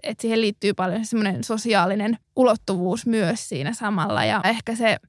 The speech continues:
sama tähän vaikka just, että on näitä blokkareita ja muita, että siitä tulee semmoinen jotenkin yhteisöllinen tai yhteinen juttu, niin mun mielestä se on hirveän kiinnostavaa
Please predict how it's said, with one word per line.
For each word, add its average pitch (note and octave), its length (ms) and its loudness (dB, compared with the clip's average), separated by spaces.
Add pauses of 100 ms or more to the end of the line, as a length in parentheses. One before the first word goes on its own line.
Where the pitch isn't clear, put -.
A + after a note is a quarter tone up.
sama B3 380 4
tähän A3 260 2
vaikka G#3+ 260 0
just, G3+ 300 -2
että - 160 0
on G#3 80 2
näitä F3+ 200 0
blokkareita F#3+ 640 2
ja E3 120 4
muita, G#3+ 380 2
että A3+ 140 -4
siitä A3+ 160 -2
tulee A3+ 300 4
semmoinen A3 300 0
jotenkin A3 340 -2
yhteisöllinen G3+ 760 -2
tai G3+ 220 2
yhteinen E3+ 460 0
juttu, G#3+ 240 -4
niin G#3 80 -2
mun A#3 160 0
mielestä F3 300 -2
se - 60 -2
on A3+ 80 -2
hirveän - 300 -4
kiinnostavaa G3+ 800 -2